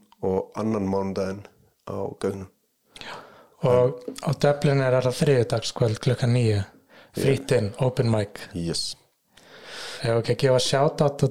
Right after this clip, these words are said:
Speaker 2: Dáf sem bauð þér til Færeyja.
Speaker 1: Jú, endilega, hérna, hérna, eltið, eltið Dáf. Ekkert bara á Instagram, bara, þú veist, bara eltið hann heim eða eitthvað.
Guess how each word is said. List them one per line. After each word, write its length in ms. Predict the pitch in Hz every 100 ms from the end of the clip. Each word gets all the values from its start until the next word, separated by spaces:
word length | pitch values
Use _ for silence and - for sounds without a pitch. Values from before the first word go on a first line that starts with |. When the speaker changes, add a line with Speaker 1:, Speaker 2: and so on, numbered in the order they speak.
| -
Speaker 2:
Dáf 400 | - 147 120 110
sem 160 | - 117
bauð 200 | 123 131
þér 140 | 131
til 100 | -
Færeyja. 320 | 123 135 113 107 - - - -
Speaker 1:
Jú, 160 | 147 120 104 - - - - - -
endilega, 640 | 123 120 117 117 120 110 98
hérna, 380 | 101 98 98 90 80 - - - - - - _ _ _ _ - - - - _ _ _
hérna, 340 | - 101 98 95
eltið, 500 | - 110 - - 101 - -
eltið 360 | 113 - 104
Dáf. 240 | 101 92 98 - - _
Ekkert 280 | - 107 107
bara 160 | 110 107
á 60 |
Instagram, 320 | 101 - 95 87
bara, 160 | 98
þú 80 | 98
veist, 240 | 95 - -
bara 200 | - 107 101
eltið 180 | 107
hann 160 | 104 101
heim 240 | 104 104
eða 160 | 104 107
eitthvað. 260 | - -